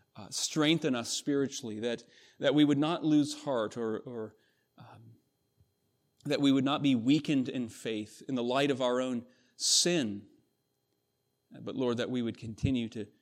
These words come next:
crucify those things, those idols, and delight in your goodness. Delight in you above all things.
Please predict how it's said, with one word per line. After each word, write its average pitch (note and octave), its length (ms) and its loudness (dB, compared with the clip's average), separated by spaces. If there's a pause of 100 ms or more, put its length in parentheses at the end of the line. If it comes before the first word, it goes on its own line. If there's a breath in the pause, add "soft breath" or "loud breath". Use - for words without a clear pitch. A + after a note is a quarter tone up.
(160 soft breath)
crucify C#3+ 760 -2
those A#2+ 340 -2
things, G#2 480 -10
those B2 260 -4
idols, A#2+ 760 -8 (960)
and A2+ 160 -20
delight A#2+ 440 -2
in A#2 120 -2
your A2+ 140 -4
goodness. A2 760 -8 (1700)
Delight C3 360 0
in B2+ 120 0
you A#2 200 0
above G#2+ 280 -6
all G#2 160 -6
things. - 600 -18